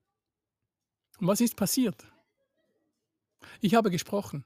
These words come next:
ich habe aufgezeichnet. Aber es gab nur ganz, ganz wenige Momente,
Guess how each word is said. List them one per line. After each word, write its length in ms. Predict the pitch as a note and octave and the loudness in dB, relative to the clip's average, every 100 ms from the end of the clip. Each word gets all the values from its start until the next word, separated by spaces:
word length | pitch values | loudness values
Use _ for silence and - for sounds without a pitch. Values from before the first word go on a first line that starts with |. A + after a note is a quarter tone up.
| _ | _
ich 160 | - | -2
habe 200 | G#3 G#3+ | 2 4
aufgezeichnet. 760 | E3+ F#3 G#3 - D#3 C#3 D#3 - _ _ _ _ _ _ _ _ _ _ _ _ _ B5 _ _ _ A#5+ A#5+ A5+ A#5 _ _ _ _ _ _ _ _ _ _ _ _ _ _ _ _ - _ | 2 0 -4 -6 -8 -8 -12 -14 _ _ _ _ _ _ _ _ _ _ _ _ _ _ _ _ _ _ _ _ _ _ _ _ _ _ _ _ _ _ _ _ _ _ _ _ _ -20 _
Aber 200 | F3+ F3 | 0 2
es 120 | F3+ | 2
gab 160 | - F3+ | 4 4
nur 160 | G#3 G3 | 6 6
ganz, 240 | F#3+ G#3 | 4 4
ganz 240 | G3+ E3+ | 0 0
wenige 320 | F3+ F#3+ A3 G3+ | 2 2 4 2
Momente, 540 | F3+ D3 D3 - C#3+ | 2 0 -2 -6 -10